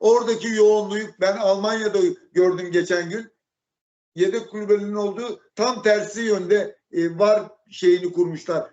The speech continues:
var sistemini. Hakem kimsenin olmadığı yere gidiyor rahatlıkla. Orada pozisyonunu inceliyor ve kararını veriyor. Abi bakıyorum yani inanılır gibi değil.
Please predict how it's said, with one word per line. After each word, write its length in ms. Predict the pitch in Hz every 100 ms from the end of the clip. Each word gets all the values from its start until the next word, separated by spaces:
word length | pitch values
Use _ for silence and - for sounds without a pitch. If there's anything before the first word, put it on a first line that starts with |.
| _
var 200 | 165 202
sistemini. 640 | 196 - - 156 190 226 - -
Hakem 480 | 233 226 220 - - -
kimsenin 480 | 240 214 214 214
olmadığı 400 | 214 214 202 185
yere 260 | 190 190 190
gidiyor 400 | 190 202 208 175
rahatlıkla. 800 | 196 202 196 160 - 202 214 - _ -
Orada 680 | - 226 208 190 190 - _ _ 202
pozisyonunu 500 | 208 - 202 190 190
inceliyor 520 | 196 175 196 202 208
ve 100 | 214
kararını 440 | 185 185 185 190
veriyor. 220 | 180 147 - _ 131
Abi 420 | 147 190 214 - _
bakıyorum 600 | 139 139 214 208 180 - _
yani 280 | 123 147 175
inanılır 540 | 151 143 165 190 220 196
gibi 240 | 196 208
değil. 260 | 214 -